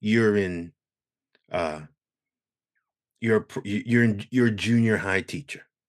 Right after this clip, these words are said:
right? And a kid comes to you,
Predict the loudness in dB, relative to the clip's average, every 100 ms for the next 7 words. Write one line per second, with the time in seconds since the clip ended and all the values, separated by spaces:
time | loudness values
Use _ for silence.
0 | -2 0 0 -6 _ _ _ _ _ -2
1 | 0 0 -2 -8 -10 0 2 2 0 -4
2 | -4 -4 -8 -8